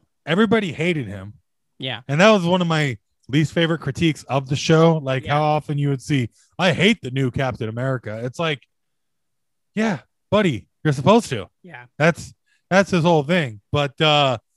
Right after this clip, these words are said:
Speaker 1: yeah, I'm, I'm looking forward to the, uh, slow build up to the Thunderbolts,
Speaker 2: Yeah.
Speaker 1: you know?
Speaker 2: Well, that's what
Speaker 1: Just
Speaker 2: feels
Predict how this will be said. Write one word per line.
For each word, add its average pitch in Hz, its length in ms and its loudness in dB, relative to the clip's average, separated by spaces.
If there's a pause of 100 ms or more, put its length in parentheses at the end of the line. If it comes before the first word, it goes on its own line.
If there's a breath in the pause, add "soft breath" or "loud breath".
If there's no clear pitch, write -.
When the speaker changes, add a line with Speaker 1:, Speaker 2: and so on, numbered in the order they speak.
(380)
Speaker 1:
yeah, 165 380 -2
I'm, 147 200 -4
I'm 143 300 -2
looking 156 240 -2
forward 160 560 2
to 139 520 0
the, 123 340 -2
uh, 120 400 -4 (300)
slow 147 520 0
build 139 340 -2
up 135 260 -4
to 120 400 -2
the 104 120 -14
Thunderbolts, 139 600 -4
Speaker 2:
Yeah. 165 220 0
Speaker 1:
you 123 60 -4
know? 120 240 -6
Speaker 2:
Well, 240 100 6
that's 247 240 2
what 262 100 6
Speaker 1:
Just - 80 0
Speaker 2:
feels 220 300 0